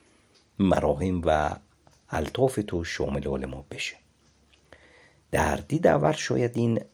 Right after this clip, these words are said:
نکته به ذهن ما خطور کنه که اینکه ما به این شکل خودمون رو معرفی می‌کنیم، اونطوری که باید و شاید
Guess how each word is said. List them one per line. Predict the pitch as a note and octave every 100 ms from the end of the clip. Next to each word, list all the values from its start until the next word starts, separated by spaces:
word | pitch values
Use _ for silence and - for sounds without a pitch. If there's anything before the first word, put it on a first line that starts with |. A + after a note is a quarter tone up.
| -
نکته | D#2+ D2+ - G#2+
به | G#2
ذهن | E2 - E2 D2+
ما | D#2 F2
خطور | - - C3 C#3
کنه | A#2+ A2+
که | G2+ G2 F2 F2+ - _ _ - - _ _ _ -
اینکه | A2 C3
ما | A#2+ A#2 - - D#2+
به | D2+
این | E2 G#2+
شکل | - - - C#3 C#3 - - _ _ _ _
خودمون | _ - A2+ A#2 F#2+ E2
رو | D2 D2 C#2+ - _ -
معرفی | - E2 C#2+ D2 - - - D3+
می‌کنیم، | D3+ F#2 - D2 C#2+ C#2+ D2 D2+ _ _ _ _ _ - _ _ _ -
اونطوری | F#2 F2 C#3+ D3+
که | C3+
باید | B2
و | G#2+
شاید | G#2 G2 F#2 F2+ F2+